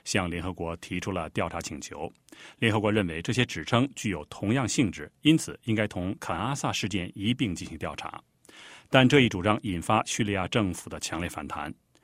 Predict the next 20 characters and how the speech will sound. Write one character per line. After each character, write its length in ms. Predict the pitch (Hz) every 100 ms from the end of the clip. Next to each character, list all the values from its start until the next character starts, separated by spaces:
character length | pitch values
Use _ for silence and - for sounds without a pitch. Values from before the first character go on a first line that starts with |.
| - - -
尽 200 | 139 156
管 120 | 127
双 220 | 113 143
方 340 | 135 135 139 113
你 140 | 98
来 160 | 98 113
我 140 | 107
往 260 | 95 73 73
通 140 | 110
过 100 | 101
信 220 | - 131
函 120 | 98
进 140 | 85 98
行 140 | 92
了 100 | 82
密 180 | 101 113
切 140 | -
的 80 | 73
沟 160 | - 107
通， 240 | 123 127